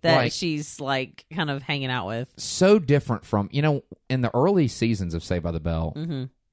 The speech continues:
Speaker 2: Lisa was a lot more materialistic.
Speaker 1: She was more Hillary Banksy, even
Speaker 2: I
Speaker 1: though Hillary Banks was after her.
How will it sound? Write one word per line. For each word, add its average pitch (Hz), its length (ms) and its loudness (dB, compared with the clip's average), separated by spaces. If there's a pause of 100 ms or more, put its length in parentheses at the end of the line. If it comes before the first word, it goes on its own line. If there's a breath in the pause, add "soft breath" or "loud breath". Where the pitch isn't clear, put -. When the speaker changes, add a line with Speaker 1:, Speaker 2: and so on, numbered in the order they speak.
(160)
Speaker 2:
Lisa 107 400 2
was 87 220 2
a 90 40 0
lot 87 380 -4
more 85 480 -2 (1040)
materialistic. 90 640 2
Speaker 1:
She 202 60 -2
was 196 120 -2
more 202 180 0
Hillary 175 320 -2
Banksy, 143 440 -6 (600)
even 156 220 -2
Speaker 2:
I 151 40 0
Speaker 1:
though 165 60 0
Hillary 165 220 0
Banks 143 480 -4
was 156 120 -6
after 143 260 -8
her. 147 180 -12